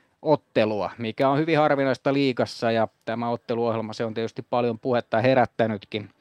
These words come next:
J P Janssonin lisäksi äänessä on myöskin Joonas Tanska Ilves-valmennuksesta ja Matias Mäntykivi sitten pelaajien osalta myöskin kertomassa tästä ma-, aika kovasta otteluruuhkasta.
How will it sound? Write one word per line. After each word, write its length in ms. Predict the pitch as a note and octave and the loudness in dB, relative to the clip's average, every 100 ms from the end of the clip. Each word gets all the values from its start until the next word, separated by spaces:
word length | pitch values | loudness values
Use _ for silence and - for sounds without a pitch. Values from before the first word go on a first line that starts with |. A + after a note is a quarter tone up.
| - - - - - _ _ _ _ _ | -20 -20 -20 -20 -20 _ _ _ _ _
J 100 | E3 | 4
P 80 | F3+ E3 | 6 8
Janssonin 460 | G3 G3+ F#3+ F#3 F3 | 8 6 4 4 4
lisäksi 460 | E3 D#3+ - F3 | 4 0 0 2
äänessä 520 | E3+ D#3+ D3+ - D#3 D3+ | 4 2 0 0 4 6
on 200 | D3 D3 | 4 2
myöskin 720 | D3+ C3+ - - C#3+ C3 C3 | 2 0 -2 -4 -2 0 2
Joonas 360 | D#3 C3+ A2+ | 4 2 0
Tanska 480 | - F#3+ F#3 - D3+ | 0 0 0 -4 -4
Ilves-valmennuksesta 1160 | D#3 C#3+ - - C#3+ C#3 C3+ C3+ - B2 - C3 | -2 -4 -4 0 0 2 0 -2 -4 -8 -4 -2
ja 80 | C3 | 0
Matias 400 | C3 - A2 - | -2 -4 -8 -6
Mäntykivi 720 | B2+ B2 A2+ - G#2+ G#2 G2 G#2+ _ | -4 -4 -8 -8 -6 -6 -6 -12 _
sitten 300 | A2+ - G#2+ | -18 -12 -8
pelaajien 640 | - B2 B2 G#2+ G#2 G2+ G#2+ | -2 2 2 2 0 -4 -6
osalta 440 | G#2+ G#2 G#2 F#2+ - - - - _ | -6 -6 -6 -8 -10 -20 -20 -20 _
myöskin 520 | A#2+ A#2 A2 - G#2 F#2 | -8 -6 -6 -8 -8 -4
kertomassa 580 | A2+ G#2 A2 G2+ - | -4 -2 -6 -6 -10
tästä 340 | - G2 - G#2 F#2 F#2+ _ _ _ A2 | -10 -10 -6 -8 -8 -20 _ _ _ -12
ma-, 260 | A2 G#2 - - | -8 -8 -10 -10
aika 240 | A2+ G#2 | -6 -6
kovasta 480 | A2 F3 D3+ - C#3 | 0 2 2 2 0
otteluruuhkasta. 1000 | C3 - - A#2 A#2 B2 G#2+ - - | 0 0 -4 -2 -2 -2 -4 -8 -8